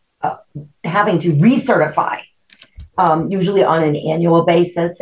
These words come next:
and every entity does things different. Many of them have got a similar online format, but some of them still do them by paper, believe it or not. <laughs> So, and you do have to answer a question on every single one that says,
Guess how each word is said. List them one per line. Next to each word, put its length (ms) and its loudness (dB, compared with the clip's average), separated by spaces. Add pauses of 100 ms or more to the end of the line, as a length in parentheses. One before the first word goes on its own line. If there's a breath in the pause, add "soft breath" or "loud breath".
and 140 2
every 360 2
entity 400 0
does 260 0
things 280 -2
different. 580 -4 (180)
Many 320 4
of 80 2
them 220 2
have 260 -2
got 240 0
a 60 -2
similar 480 0
online 420 -2
format, 560 0
but 160 -4
some 160 2
of 60 2
them 140 2
still 240 0
do 140 0
them 140 0
by 280 0
paper, 520 -6 (460 soft breath)
believe 300 2
it 60 0
or 120 -2
not. 380 -2
<laughs> 80 -12
So, 360 0 (380 loud breath)
and 160 2
you 180 2
do 160 4
have 200 4
to 80 -2
answer 280 0
a 100 0
question 440 0
on 180 0
every 260 2
single 360 0
one 400 -2 (300 soft breath)
that 200 -2
says, 500 2